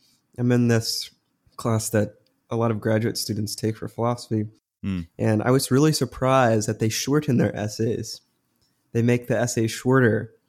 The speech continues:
Speaker 1: than, uh, my undergrad classes, and I thought that was really interesting. And they get really mad, like, if you go over a word, they're like,
Speaker 2: <laughs>
Speaker 1: "Well, you could,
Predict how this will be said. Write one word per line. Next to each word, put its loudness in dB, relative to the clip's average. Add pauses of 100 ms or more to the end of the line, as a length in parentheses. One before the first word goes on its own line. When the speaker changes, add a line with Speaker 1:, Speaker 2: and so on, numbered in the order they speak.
(280)
Speaker 1:
than, 0
uh, -2
my -2
undergrad 0
classes, -6
and -4
I 0
thought -4
that -2
was -2
really -2
interesting. -4 (320)
And 0
they 4
get 2
really 2
mad, 2
like, -2
if -12
you -6
go 2
over 2
a 4
word, 2
they're -2
like, -4 (100)
Speaker 2:
<laughs> 2 (100)
Speaker 1:
"Well, 2
you 2
could, -2